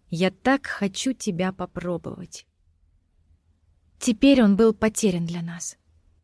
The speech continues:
В голове у меня всё гремело и стучало.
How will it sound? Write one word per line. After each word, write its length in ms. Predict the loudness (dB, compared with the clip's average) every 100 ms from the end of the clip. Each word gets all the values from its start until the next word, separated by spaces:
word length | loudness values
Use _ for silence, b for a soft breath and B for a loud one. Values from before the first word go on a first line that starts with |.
| _ _ _ _ _
В 80 | -4
голове 400 | 2 4 6 6
у 60 | 6
меня 240 | 4 2
всё 240 | 0 0 0
гремело 480 | 2 2 4 4
и 120 | 0 -2
стучало. 640 | -8 -8 -6 -6 -6 -14